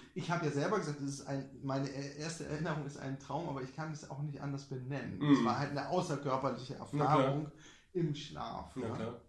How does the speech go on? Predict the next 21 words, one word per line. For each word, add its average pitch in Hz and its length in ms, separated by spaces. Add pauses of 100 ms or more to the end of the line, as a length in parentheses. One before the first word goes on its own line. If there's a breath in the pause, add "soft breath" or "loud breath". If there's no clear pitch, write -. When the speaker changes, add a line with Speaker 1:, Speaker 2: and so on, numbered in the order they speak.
Speaker 1:
So 120 500 (880)
ein 147 60
komisches, 120 960
ähm, 113 600 (920)
ganz, 123 280
ich 120 140
hab 143 100
das, - 240
eine 120 260
ganz 139 360
komisch 147 560
ambivalente, 131 1120 (760 soft breath)
äh, 120 1300 (120)
Gefühls-, - 1800
äh, 135 260
Verbindung 123 560
so 107 120
zu - 180
meiner 104 280
frühen 95 440
Kindheit. 80 280